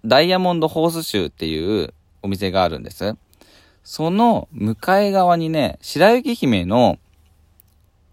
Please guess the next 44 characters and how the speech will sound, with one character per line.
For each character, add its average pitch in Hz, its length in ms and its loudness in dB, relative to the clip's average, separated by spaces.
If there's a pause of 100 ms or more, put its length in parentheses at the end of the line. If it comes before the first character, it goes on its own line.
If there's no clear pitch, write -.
(300)
泉 123 380 0
が 120 180 2
あ 120 60 6
る 101 120 0
ん 82 40 -4
で 67 100 -8
す - 100 -14
よ。 53 100 -14 (1120)
そ 143 120 -4
の 160 60 -4
白 160 220 4
雪 180 160 0
姫 165 140 2
の 107 100 2
前 120 240 4
に 113 200 2
僕 98 200 -6
は 104 120 2
結 - 180 -12
構 78 240 -6
座 - 240 -2
っ 104 60 0
て - 120 -2
る 98 80 -2
こ 98 120 -8
と 90 100 -10
が - 180 -4
多 90 140 -2
く - 100 -20
て、 90 380 -4 (380)
な 220 140 2
ん 254 80 2
で 147 60 -4
そ 104 120 -6
こ 98 100 -6
が 92 120 -4
い 101 120 -4
い 87 40 -6
か 85 140 -2
っ - 40 -6
て - 160 -10
い 73 100 -4
う - 60 -10
と、 104 320 -2